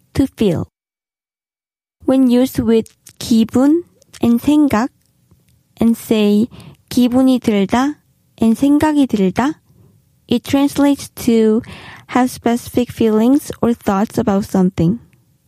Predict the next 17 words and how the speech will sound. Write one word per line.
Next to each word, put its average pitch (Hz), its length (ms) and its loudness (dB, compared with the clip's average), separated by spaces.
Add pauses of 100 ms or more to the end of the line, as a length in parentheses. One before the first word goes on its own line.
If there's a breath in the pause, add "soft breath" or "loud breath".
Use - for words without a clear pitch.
(1040 loud breath)
Now, 254 440 -2
let 240 160 0
me 262 160 2
give 269 200 0
you 277 120 2
sentences 247 680 -2
using 220 480 0 (300)
들다. - 500 -2 (1300)
이제 262 300 0
뭔가 220 580 0
잘 233 260 0
될 269 200 0
것 277 160 -2
같은 247 420 0
기분이 220 480 0
들지 226 480 0
않아? 196 420 0